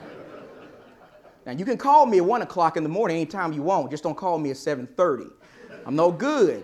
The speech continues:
until about eight o'clock. And so at eight o'clock, I get up, and I, I'm, I'm going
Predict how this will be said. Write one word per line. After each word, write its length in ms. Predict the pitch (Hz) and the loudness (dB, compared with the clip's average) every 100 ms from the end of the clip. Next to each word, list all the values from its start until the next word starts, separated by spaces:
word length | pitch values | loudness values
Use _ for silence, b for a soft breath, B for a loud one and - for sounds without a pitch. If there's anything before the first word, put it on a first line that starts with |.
| - | -10
until 480 | 135 143 175 156 143 | -8 -2 0 2 2
about 300 | 151 143 139 | 2 2 2
eight 120 | 143 | -2
o'clock. 520 | - 190 127 82 - b b b | -2 0 0 -2 -16 b b b
And 80 | 131 | -6
so 120 | 151 | 0
at 40 | 139 | 2
eight 140 | 160 | 2
o'clock, 580 | - - 302 160 110 - _ _ - | 0 -2 0 0 -2 -12 _ _ 0
I 160 | 151 | 2
get 200 | 226 202 | 4 2
up, 240 | 143 127 - _ _ _ _ b b b b | 2 -2 -8 _ _ _ _ b b b b
and 80 | 123 | 0
I, 200 | 151 214 170 | 4 4 4
I'm, 260 | 156 190 180 | 0 0 0
I'm 160 | 185 170 | -2 0
going 580 | 160 165 170 160 - | 2 2 0 -2 -6